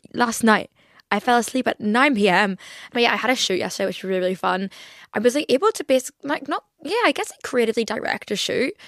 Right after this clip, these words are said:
We, I work with this brand, um, Motel Rocks, and we have, like, we've had a few collaborations in the past, and, like, I've done a few edits and stuff, but they never really let me have full creative control, obviously, because it's not my fucking brand. Like, they,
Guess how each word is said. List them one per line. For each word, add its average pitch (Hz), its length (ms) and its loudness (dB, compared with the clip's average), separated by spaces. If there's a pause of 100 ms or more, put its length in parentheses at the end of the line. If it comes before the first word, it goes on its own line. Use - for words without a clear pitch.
(280)
We, - 80 -2 (160)
I 208 100 4
work 214 220 0
with 247 140 -6
this 208 120 -8
brand, 196 480 -4
um, 185 300 -6 (280)
Motel 196 300 -8
Rocks, - 400 -4 (160)
and 190 480 -6
we 208 80 -4
have, 226 220 -4
like, 226 200 -4 (840)
we've 220 120 -4
had 311 120 2
a 339 60 2
few 240 300 -2 (760)
collaborations 214 720 2
in 202 60 -4
the 196 80 -2
past, 185 480 0
and, 196 80 -4
like, 180 120 0
I've 190 80 -2
done 190 140 2
a 190 60 -2
few - 180 -2
edits 185 260 0
and 202 80 -8
stuff, - 180 -2
but - 100 -4 (1040)
they 233 120 6
never 240 420 4
really 254 220 4
let 226 200 2
me 214 140 0
have 185 320 0
full 180 340 2
creative 180 380 2
control, 180 380 -2
obviously, 180 360 -4
because 175 280 -6
it's - 120 -14
not 196 140 -8
my 175 60 -8
fucking 175 300 -8
brand. 185 280 -6
Like, 190 120 -4
they, 185 220 -2